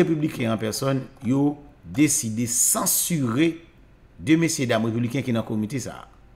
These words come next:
Bon, yo pa arive jiska ekspilse yo,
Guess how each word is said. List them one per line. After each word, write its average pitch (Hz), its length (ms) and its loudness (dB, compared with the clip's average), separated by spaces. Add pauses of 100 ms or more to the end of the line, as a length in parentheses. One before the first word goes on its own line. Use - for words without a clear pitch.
(800)
Bon, - 140 -12 (340)
yo 107 160 -2
pa 143 180 6
arive 180 300 2
jiska 127 300 -4 (300)
ekspilse 131 840 -2
yo, 135 200 -4